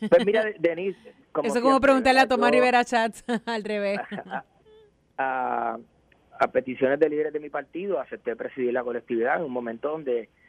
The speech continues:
Speaker 1: había una transición, ¿verdad?, de, de, de un cuatrienio a otro. Eh, he trabajado con mucho ahínco en la reorganización del partido, eh, he hecho lo que entiendo que es lo correcto,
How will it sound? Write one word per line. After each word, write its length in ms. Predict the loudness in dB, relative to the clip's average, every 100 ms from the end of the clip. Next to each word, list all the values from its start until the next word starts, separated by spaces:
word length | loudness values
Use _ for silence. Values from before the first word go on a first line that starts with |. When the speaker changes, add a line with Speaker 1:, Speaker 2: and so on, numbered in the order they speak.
| _
Speaker 1:
había 240 | -6 -4
una 140 | -6 -2
transición, 680 | -4 -4 -8 0 0 0
¿verdad?, 320 | -4 -6 -6 -6
de, 240 | -10 -14 -16 -8
de, 240 | -8 -4
de 120 | 0
un 100 | 0
cuatrienio 400 | 2 0 0 -2
a 80 | -2
otro. 300 | -2 -6 -12 -16 _ -20 -20 _
Eh, 260 | 0 0 0
he 140 | 0
trabajado 720 | 0 0 0 -2 -4 -4 -6 -10 _
con 180 | -6
mucho 240 | -6 -4 -2
ahínco 420 | -2 -6 -4 -4
en 60 | -4
la 80 |
reorganización 600 | -4 -2 -2 -4 -8 -2
del 120 | -2 0
partido, 640 | -4 -2 -2 -2 -4 -8 -12
eh, 300 | -10 -8 -10 -4
he 80 | -4
hecho 180 | 0
lo 120 | 0 0
que 80 |
entiendo 360 | -4 -4 -4 -2
que 100 | -4
es 40 |
lo 140 | -4 -2
correcto, 500 | -2 -4 -4 -8